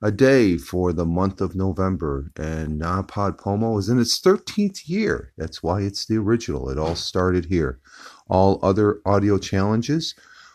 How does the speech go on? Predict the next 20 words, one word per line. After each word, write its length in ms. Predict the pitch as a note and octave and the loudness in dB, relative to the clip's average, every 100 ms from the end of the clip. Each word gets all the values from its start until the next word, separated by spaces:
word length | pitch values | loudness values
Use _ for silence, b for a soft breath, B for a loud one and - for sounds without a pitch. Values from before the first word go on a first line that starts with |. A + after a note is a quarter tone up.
| B | B
are 180 | C#3 D#3+ | 0 0
copies 720 | - A3+ G#3+ - E2 D2 - | 0 -2 -2 -2 -2 -2 -2
and 240 | F#2 F#2 | 0 0
derivatives. 920 | F2+ F2+ G2+ E2+ D2+ C#2+ C2+ B1+ - - _ | 0 2 0 0 -2 -4 -8 -12 -14 -16 _
<laughs> 200 | - - | -8 0
I 40 | G#2+ | 2
like 300 | F#2+ F#2 - | 4 2 0
saying 420 | - E2 D2 D2 | -4 -4 -2 -4
that. 280 | C#2+ C#2+ - - B B B B B B B _ - | -6 -8 -16 -20 B B B B B B B _ 4
But, 340 | C3 A#2 - | 6 6 6
uh, 520 | B2+ A#2+ A#2 A2+ G#2+ G2+ B | 8 10 8 8 4 -2 B
Rich 240 | B2+ A#2+ - | 2 4 6
Roberts 400 | B2+ A#2+ A#2 - | 4 4 2 4
here 420 | C3 B2 A#2+ A2+ - | 6 6 6 2 -2
on 160 | G#2 G#2 | -2 0
the 140 | G#2 | 2
Anchor 540 | G2+ G#2 G#2+ G2+ G2 - | 0 -2 0 2 2 0
at 220 | F#2 - | -2 -2
Fireman 520 | F2+ F#2 F#2 F#2 F2+ | -2 0 0 0 0
Rich, 320 | F2+ E2+ - | -2 -4 -8